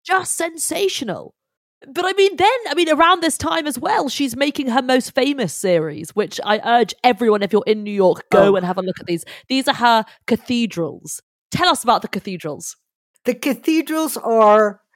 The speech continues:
Speaker 2: extraordinary. They are huge. There are four of them. They were painted at different times, but they are really a summation of the four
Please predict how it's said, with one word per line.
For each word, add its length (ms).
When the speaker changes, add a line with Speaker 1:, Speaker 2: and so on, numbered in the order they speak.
Speaker 2:
extraordinary. 1040
They 220
are 420
huge. 720
There 220
are 160
four 400
of 100
them. 220
They 100
were 180
painted 480
at 200
different 440
times, 560
but 200
they 180
are 160
really 520
a 160
summation 1040
of 580
the 580
four 1040